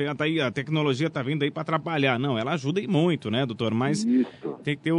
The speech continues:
Speaker 1: uso racional também, como a gente tem com o medicamento, também tem que ter com a internet, né, doutor?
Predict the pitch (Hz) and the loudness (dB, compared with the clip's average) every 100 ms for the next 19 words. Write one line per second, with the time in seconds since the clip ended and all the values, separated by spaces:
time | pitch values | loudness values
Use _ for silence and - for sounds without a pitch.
0 | 160 165 165 156 165 143 190 151 160 175 | 6 6 4 4 2 4 2 2 2 0
1 | 165 151 147 151 156 139 135 156 143 143 | 2 2 2 2 2 2 0 -2 2 2
2 | 147 139 160 147 165 180 147 147 160 160 | 2 0 0 2 2 0 -2 0 0 0
3 | 156 165 175 175 185 190 143 127 - 127 | 2 2 4 2 2 2 4 4 2 2
4 | 131 117 98 | 2 0 -4